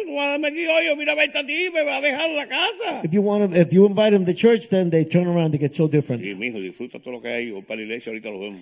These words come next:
Speaker 2: "I'm going to church, I'll see you later."
Speaker 1: Obviamente que yo no, no trato con esas situaciones.
Speaker 2: Obviously, I don't deal with those situations.
Speaker 1: Yo esclarecí desde que me convertí que para mí primero y mi prioridad es Dios.
Speaker 2: I clarified to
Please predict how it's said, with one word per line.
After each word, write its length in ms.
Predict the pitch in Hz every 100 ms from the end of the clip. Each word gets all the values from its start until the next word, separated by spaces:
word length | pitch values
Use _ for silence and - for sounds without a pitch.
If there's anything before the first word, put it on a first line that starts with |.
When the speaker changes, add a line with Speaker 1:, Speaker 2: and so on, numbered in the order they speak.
| -
Speaker 2:
"I'm 200 | 165 180
going 240 | 185 170
to 80 | 151
church, 240 | 156 139 156
I'll 80 | 143
see 160 | 175
you 100 | 156
later." 360 | 147 135 120 - _
Speaker 1:
Obviamente 640 | 147 165 165 151 160 139 113
que 140 | 110
yo 160 | 104 123
no, 320 | 135 139 - _ _ _ _ _ -
no 280 | 123 139 123
trato 360 | 135 135 123
con 140 | 113 113
esas 220 | 117 117
situaciones. 600 | 113 107 - 120 110 90 -
Speaker 2:
Obviously, 460 | 170 185 196 190 170
I 40 |
don't 180 | 170 160
deal 120 | 185
with 100 | 175
those 200 | 165 143
situations. 640 | 147 - 131 117 113 135 131
Speaker 1:
Yo 360 | 117 135 143 _ -
esclarecí 800 | 113 113 - 117 117 107 - 151
desde 240 | 143 123
que 100 | 123
me 160 | 113 107
convertí 500 | 110 110 101 143 139
que 140 | 127
para 260 | 117 104 101
mí 160 | 135
primero 420 | 139 123 123 147 143
y 20 |
mi 120 | 123
prioridad 500 | 110 110 117 127 135
es 80 | 110
Dios. 280 | 110 92 - -
Speaker 2:
I 280 | 165 185 208 -
clarified 760 | 143 214 226 220 165 196 196
to 80 | 196